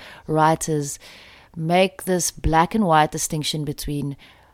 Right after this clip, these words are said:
the sinfulness of the flesh and the holiness of the spirit, of Jesus having come to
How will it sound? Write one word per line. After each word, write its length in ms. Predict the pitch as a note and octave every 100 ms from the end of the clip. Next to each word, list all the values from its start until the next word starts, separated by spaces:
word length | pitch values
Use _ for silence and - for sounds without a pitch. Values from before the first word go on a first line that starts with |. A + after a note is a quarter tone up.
| _
the 180 | - D#3
sinfulness 680 | - - G#3+ - A#3+ A#3+ -
of 120 | F3
the 60 | E3
flesh 500 | - - A3+ - -
and 120 | D3
the 60 | C3+
holiness 580 | A#2 E3+ F3 E3+ D#3
of 80 | D3+
the 100 | C3+
spirit, 640 | - - - D#3 A2+ - - - - - -
of 280 | D#3 D3 - - D3
Jesus 480 | E3 G3 F#3+ F3+
having 340 | D#3 E3 D#3+ D#3
come 460 | E3+ D#3+ D#3 D3+
to 500 | C#3+ - D3+ D3 C#3+